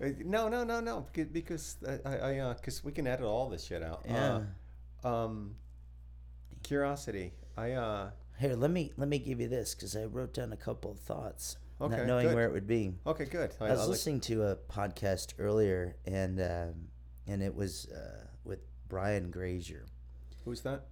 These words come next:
Speaker 2: Brian Grazer is, um, he's a brilliant, brilliant producer. I mean,
Speaker 1: Mm-hmm.
Speaker 2: it, from, uh, from Splash to Beautiful Mind to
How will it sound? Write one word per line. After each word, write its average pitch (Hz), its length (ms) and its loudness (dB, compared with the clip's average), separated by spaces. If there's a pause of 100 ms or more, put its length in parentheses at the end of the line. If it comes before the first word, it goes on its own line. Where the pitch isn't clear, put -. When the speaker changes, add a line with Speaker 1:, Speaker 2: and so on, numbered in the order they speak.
(340)
Speaker 2:
Brian 135 320 12
Grazer 104 460 6
is, 90 360 0 (100)
um, - 520 -8 (200)
he's 117 360 -4
a 87 160 -4 (920)
brilliant, 98 640 4
brilliant 90 340 2
producer. 85 480 -4
I 95 60 -4
mean, 90 420 -2
Speaker 1:
Mm-hmm. 123 200 -4 (400)
Speaker 2:
it, - 220 -8 (140)
from, 110 640 4 (480)
uh, 92 500 0 (280)
from 101 320 0
Splash - 800 0 (160)
to 95 460 0 (100)
Beautiful 98 400 0
Mind 92 720 0
to 90 460 -2